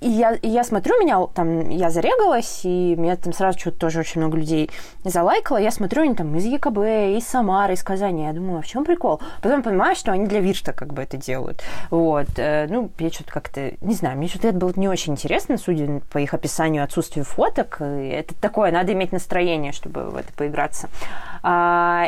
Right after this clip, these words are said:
и недавно, я, кстати, тоже в сторис выкладывала, там был парень, который мне в Тиндере попадался, и у меня с ним был мэч, но вообще там дальше двух фраз ничего не прошло. И у него был, э, он, он мне начал говорить...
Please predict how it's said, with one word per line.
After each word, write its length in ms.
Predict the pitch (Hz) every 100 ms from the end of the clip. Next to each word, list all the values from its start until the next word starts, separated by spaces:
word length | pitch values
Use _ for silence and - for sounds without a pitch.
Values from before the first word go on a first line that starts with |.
| -
и 480 | 190 196 202 202 185 -
недавно, 540 | 190 170 190 370 370
я, 220 | 214 190
кстати, 320 | 190 - 185
тоже 160 | - 196
в 20 |
сторис 400 | - - 170 -
выкладывала, 600 | - - 254 349 180 147 - - - -
там 100 | 190
был 120 | 190
парень, 440 | 190 240 392 240 -
который 300 | - - 285
мне 220 | 285 240
в 60 | 220
Тиндере 400 | - 285 240 151
попадался, 640 | 143 - 139 143 339 - 160
и 20 |
у 60 |
меня 300 | 147 139 156 156
с 80 |
ним 100 | 160
был 160 | 143 147
мэч, 460 | 139 160 415 - -
но 200 | 151 135 -
вообще 440 | - 160 156 - 156
там 240 | - 131
дальше 320 | 135 151 -
двух 520 | 139 135 147 151 - -
фраз 280 | - 151 -
ничего 240 | 156 165
не 80 | 151
прошло. 420 | - 151 - 220 381 - - -
И 80 |
у 20 | 190
него 280 | 196 262
был, 300 | 277 214 202 -
э, 180 | - -
он, 380 | 240 294 240 -
он 540 | - 233 269 233 185
мне 220 | 180 190
начал 320 | 214 196 - 185
говорить... 520 | 180 175 170 156